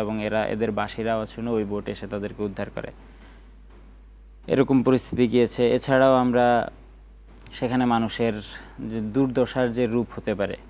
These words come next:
দুর্দশার রূপ আমরা দেখেছি ঘরগুলোর ঘুলঘুলি দিয়ে দেখা যাচ্ছে, হাউসহোল্ডের সব উপকরণ ঘরে আছে, শুধু মানুষগুলো নেই।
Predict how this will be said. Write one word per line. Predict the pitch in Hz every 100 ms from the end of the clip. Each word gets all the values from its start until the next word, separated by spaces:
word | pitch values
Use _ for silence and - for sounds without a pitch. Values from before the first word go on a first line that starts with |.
| - - - - - 117
দুর্দশার | 123 113 113 127 117 120
রূপ | 120 - - - - - -
আমরা | 123 127
দেখেছি | 131 131 135 127 110
ঘরগুলোর | 113 117 127 139 127 - - 123
ঘুলঘুলি | 120 123 120 131 131
দিয়ে | 131 110
দেখা | 107 107
যাচ্ছে, | 101 - 120 - - - - -
হাউসহোল্ডের | 113 123 117 123 127 131 -
সব | 123 120
উপকরণ | 117 120 120 120 107
ঘরে | 107 113
আছে, | 110 147 160 - - - - -
শুধু | 110 113
মানুষগুলো | 107 101 101 101 95
নেই। | 95